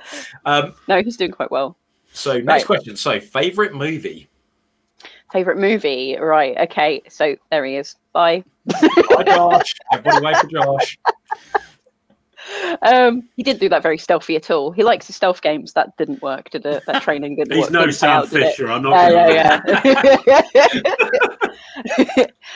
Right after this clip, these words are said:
Speaker 2: Uh, so favourite film would probably have to be, this is once again quite dated, uh, ugh. Uh, so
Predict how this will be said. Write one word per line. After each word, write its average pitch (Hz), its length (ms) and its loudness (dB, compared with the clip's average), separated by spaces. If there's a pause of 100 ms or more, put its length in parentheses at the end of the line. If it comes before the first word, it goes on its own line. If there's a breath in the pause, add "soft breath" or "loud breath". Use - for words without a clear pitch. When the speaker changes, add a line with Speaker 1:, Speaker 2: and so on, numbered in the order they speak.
(180 loud breath)
Speaker 2:
Uh, 214 300 4
so 220 200 0
favourite 233 400 0
film 233 240 2
would 180 220 -8
probably 214 440 0
have 196 240 -6
to - 100 -6
be, 143 280 -2
this 196 180 -10
is 262 80 -8
once 196 200 -2
again 156 200 -6
quite - 440 -8
dated, 160 440 -6 (400 loud breath)
uh, 160 200 4 (480 loud breath)
ugh. 180 180 -2 (360 loud breath)
Uh, 202 440 6
so 185 320 -2